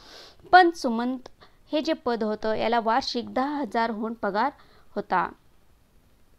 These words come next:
यानंतरचं पद आहे, ते म्हणजे न्यायाधीश. निराजी पंत रावजी यांना हे पद देऊ केलं होतं.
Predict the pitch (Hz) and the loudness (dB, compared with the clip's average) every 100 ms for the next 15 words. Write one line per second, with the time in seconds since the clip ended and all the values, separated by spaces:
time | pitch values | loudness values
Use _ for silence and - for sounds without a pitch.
0 | - _ _ - - _ - - - - | -20 _ _ -20 -20 _ -20 -20 -20 -20
1 | _ _ _ _ _ - _ - _ - | _ _ _ _ _ -20 _ -20 _ -20
2 | - - - 320 339 320 320 311 330 - | -20 -12 0 2 4 2 0 -2 -4 -4
3 | 233 220 226 226 226 247 311 240 196 196 | -4 -4 -6 -8 -6 -6 -4 -4 -4 -4
4 | 196 196 - - - - 247 277 311 320 | -6 -6 -10 -16 -20 -6 0 4 4 2
5 | 330 294 285 233 240 254 208 202 233 226 | -2 -2 -4 0 0 0 -4 -4 -2 -2
6 | 262 277 285 - 247 220 185 185 208 196 | -2 -4 -6 -4 -4 -2 -4 -6 -8 -6
7 | 202 202 190 | -8 -6 -6